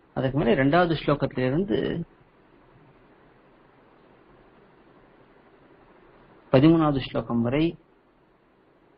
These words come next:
முன்னுரையாக காட்டப்படுகிறது. இந்த பிரபந்தத்துக்கு எந்த சன்னிவேசத்திலே இது ஏற்பட்டது, மணவாழ் மாமுனிகள் சந்நிதிக்கு போகக்கூடிய காலத்திலே எறும்பியப்பாவும் அந்த சமயத்திலே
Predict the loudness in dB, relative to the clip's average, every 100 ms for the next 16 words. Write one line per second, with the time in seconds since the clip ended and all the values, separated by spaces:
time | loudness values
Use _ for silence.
0 | _ _ _ _ _ _ _ _ _ _
1 | _ 0 4 4 4 4 2 -2 -6 -6
2 | -6 -6 -6 -10 -8 -8 -6 -8 -8 -6
3 | -4 -4 -2 -2 -4 -8 -6 -4 -4 -8
4 | -12 _ _ _ _ _ -2 0 2 4
5 | 4 2 0 -2 -6 -6 -4 -4 -8 _
6 | _ -14 -6 0 0 0 -4 -4 -2 -2
7 | -2 -2 2 4 2 0 0 0 -4 -6
8 | -14 -20 -20 -20 -20 -20 -16 0 2 4
9 | 0 -4 -2 -2 -2 -2 0 0 0 0
10 | 0 0 0 0 -2 -8 -14 -20 -20 -20
11 | -20 -14 2 4 6 4 2 -2 -4 -6
12 | -12 -8 -6 -2 -2 -2 -2 -2 -2 -4
13 | -8